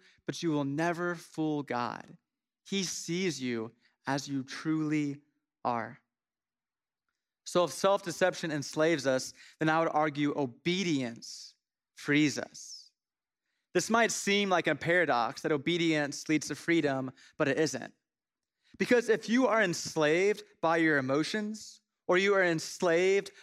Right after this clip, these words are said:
by the rules of the world, or you enslaved by what other people think, you're gonna be constantly whipped back and forth.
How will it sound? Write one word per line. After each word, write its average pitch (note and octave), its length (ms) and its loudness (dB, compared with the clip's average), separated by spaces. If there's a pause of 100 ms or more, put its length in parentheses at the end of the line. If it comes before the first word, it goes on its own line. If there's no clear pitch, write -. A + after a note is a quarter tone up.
by E3 140 2
the D#3+ 100 0
rules E3+ 480 0
of D#3+ 80 -2
the D3 100 0
world, F3 480 0 (220)
or E3 60 0
you G3 180 2
enslaved E3+ 800 0 (120)
by E3 120 0
what D#3+ 180 0
other D3+ 240 0
people E3+ 300 -4
think, G3+ 480 -4 (260)
you're G3+ 140 -2
gonna A3+ 160 2
be F#3+ 100 0
constantly G3+ 640 -4
whipped F3 400 -2
back D#3 240 0
and C#3+ 100 -8
forth. D3 400 0